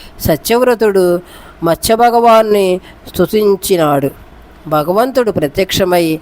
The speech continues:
మత్స్యరూపమున సముద్రమందుండే ఆత్మతత్వమును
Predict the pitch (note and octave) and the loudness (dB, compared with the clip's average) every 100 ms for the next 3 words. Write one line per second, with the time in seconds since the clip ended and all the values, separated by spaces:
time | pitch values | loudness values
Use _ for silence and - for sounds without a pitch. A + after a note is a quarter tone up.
0 | - - - D#3+ D#3+ - A3 A3+ B3 A#3+ | -10 -20 -8 -4 -4 -2 0 2 4 2
1 | A#3 G3+ F3+ E3+ E3+ - - - - - | 0 0 0 0 -4 -14 -18 -18 -18 -20
2 | - - - F3 F3 G#3+ A3+ B3 A#3+ A3 | -20 -16 -4 -2 0 -2 0 0 0 0
3 | G3 F#3 F#3 B3 A#3+ D#3+ - - F3+ F#3+ | 0 2 2 2 0 -4 -12 -6 0 0
4 | G#3+ B3+ A#3+ A3+ A3+ A3 G3+ F#3+ F3 | 0 -2 0 -2 0 0 2 0 0